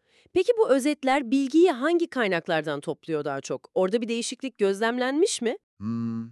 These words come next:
Speaker 2: evet, orada da önemli bulgular var. Pew'un raporuna göre Wikipedia, YouTube ve Reddit hem normal aramalarda hem de Y Z özetlerinde sıkça başvurulan kaynaklar olmaya devam ediyor.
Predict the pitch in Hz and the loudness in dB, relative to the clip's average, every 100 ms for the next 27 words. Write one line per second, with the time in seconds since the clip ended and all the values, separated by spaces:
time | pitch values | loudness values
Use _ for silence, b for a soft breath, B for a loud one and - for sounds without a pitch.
0 | _ _ 107 107 101 104 101 113 113 104 | _ _ -4 -4 -4 -6 -4 -4 -4 -4
1 | 98 92 82 78 73 67 62 57 _ b | -6 -6 -8 -12 -12 -12 -14 -18 _ b
2 | b b b - 110 123 165 170 143 147 | b b b -8 -2 -2 -2 -2 -2 -2
3 | 143 185 135 98 131 131 98 - 104 139 | -4 -4 -4 -6 -6 -10 -12 -14 -10 -8
4 | 156 90 95 139 85 107 143 127 147 90 | -8 -8 -10 -14 -10 -8 -6 -8 -10 -10
5 | 87 82 117 147 - - b b - 127 | -10 -8 -6 -8 -12 -20 b b -6 -6
6 | 117 92 98 101 143 127 101 82 73 73 | -4 -6 -6 -4 -4 -4 -4 -8 -10 -12
7 | 127 175 _ 127 160 151 180 - 80 98 | -14 -16 _ -8 -6 -6 -10 -14 -10 -4
8 | 156 143 110 64 82 80 82 - 78 78 | -4 -4 -6 -8 -12 -12 -12 -14 -14 -10
9 | 151 196 - - 180 139 143 131 110 117 | -10 -10 -12 -8 -8 -6 -6 -4 -4 -6
10 | - 135 151 147 113 110 107 143 113 104 | -6 -6 -6 -6 -6 -6 -6 -4 -2 -2
11 | 120 143 113 117 113 82 65 60 | -4 -2 -2 -2 -4 -8 -12 -18